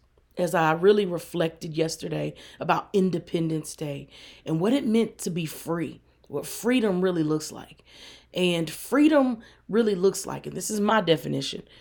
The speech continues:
freedom is the ability to think, to feel, and to move without restriction.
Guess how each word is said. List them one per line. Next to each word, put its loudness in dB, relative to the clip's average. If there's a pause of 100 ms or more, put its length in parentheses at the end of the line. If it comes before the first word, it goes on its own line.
(240)
freedom 2 (800)
is -2
the 0
ability 2 (720)
to -6 (140)
think, 0 (140)
to -4
feel, -2 (640)
and -2
to -2
move 2 (400)
without 0
restriction. -2